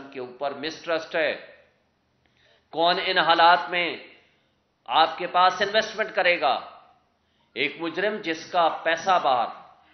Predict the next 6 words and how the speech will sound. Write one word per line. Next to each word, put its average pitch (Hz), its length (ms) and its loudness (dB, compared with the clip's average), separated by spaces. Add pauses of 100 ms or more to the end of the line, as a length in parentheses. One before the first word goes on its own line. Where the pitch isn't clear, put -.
(300)
जिसका 135 360 -6
कारोबार 139 640 -2
बाहर, 101 320 -6 (520)
जिसके 147 340 -8
बच्चे 165 400 -4
बाहर, 135 640 -2